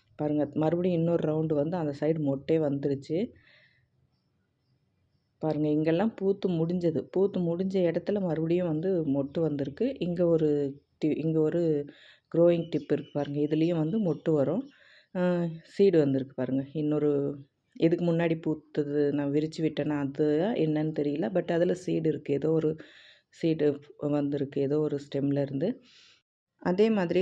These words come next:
அகிலா பார்த்தீங்கன்னா, நம்ம விரிச்சு விடணுன்ற அவசியம் இல்ல. அதுவா விரிஞ்சு வந்தா ரொம்ப சூப்பரா அழகா விரிஞ்சு வருது. பாருங்க, இதெல்லாம் வந்து அதுவா விரிஞ்சு வந்தது தான்.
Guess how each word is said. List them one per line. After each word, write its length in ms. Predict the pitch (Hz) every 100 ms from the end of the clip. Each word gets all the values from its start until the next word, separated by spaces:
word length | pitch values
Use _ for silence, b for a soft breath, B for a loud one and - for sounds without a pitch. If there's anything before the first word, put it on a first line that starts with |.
| 190
அகிலா 380 | 165 165 202 208
பார்த்தீங்கன்னா, 460 | 196 165 156 151 165
நம்ம 200 | 170 156
விரிச்சு 360 | 151 151 160 180
விடணுன்ற 540 | 165 156 147 147 147 170
அவசியம் 500 | 151 143 - 160 151
இல்ல. 240 | 139 139 160 233 B B B
அதுவா 340 | 147 151 165 180
விரிஞ்சு 400 | 170 156 156 160
வந்தா 280 | 156 143 143
ரொம்ப 360 | 165 147 151 170
சூப்பரா 500 | 190 147 - - 143 147
அழகா 400 | 139 139 147 165
விரிஞ்சு 360 | 160 143 143 143
வருது. 300 | 135 135 170 233 B B B
பாருங்க, 260 | - 151 151
இதெல்லாம் 320 | 151 160 170
வந்து 180 | 160 -
அதுவா 360 | - 160 165 170
விரிஞ்சு 360 | 175 156 147 147
வந்தது 320 | 139 131 127
தான். 180 | 127 131